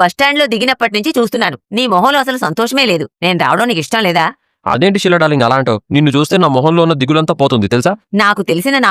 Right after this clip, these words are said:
Speaker 1: మనవడు ఇలా ఉండడు, చెంగు చెంగు నెగిరే జింక పిల్లలా ఉంటాడు.
Speaker 2: ఆ, రాత్రంతా ట్రిప్‌కెళ్ళొచ్చాను.
Speaker 1: ఆ?
Speaker 2: సరిగ్గా నిద్ర లేక, అందుకే నీకు అలా కనిపిస్తున్నానేమో.
Speaker 1: ఒరేయ్, ఈ ముక్క నాకు ఫోన్లో చెప్పుంటే నేను ఆటో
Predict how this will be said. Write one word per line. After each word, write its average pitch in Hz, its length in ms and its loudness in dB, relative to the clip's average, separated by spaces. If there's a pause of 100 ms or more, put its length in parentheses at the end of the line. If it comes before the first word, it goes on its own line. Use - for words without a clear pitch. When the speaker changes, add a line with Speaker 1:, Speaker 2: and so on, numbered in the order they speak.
Speaker 1:
మనవడు 220 260 0
ఇలా 208 100 2 (100)
ఉండడు, 254 240 0 (220)
చెంగు 302 380 0
చెంగు 262 260 2
నెగిరే 240 280 2 (120)
జింక 233 260 0
పిల్లలా 311 320 4
ఉంటాడు. 156 280 -2 (260)
Speaker 2:
ఆ, 110 40 2 (540)
రాత్రంతా 127 600 0
ట్రిప్‌కెళ్ళొచ్చాను. 117 580 0 (220)
Speaker 1:
ఆ? - 20 2 (1300)
Speaker 2:
సరిగ్గా 127 360 0
నిద్ర 120 280 0
లేక, 175 140 0 (440)
అందుకే 175 240 2
నీకు 185 120 2
అలా 151 140 0
కనిపిస్తున్నానేమో. 135 500 0 (580)
Speaker 1:
ఒరేయ్, 214 280 0 (420)
ఈ 226 120 2
ముక్క 185 140 -2 (120)
నాకు 269 200 -2
ఫోన్లో 214 320 2
చెప్పుంటే 240 380 0 (240)
నేను 277 240 0
ఆటో 302 140 0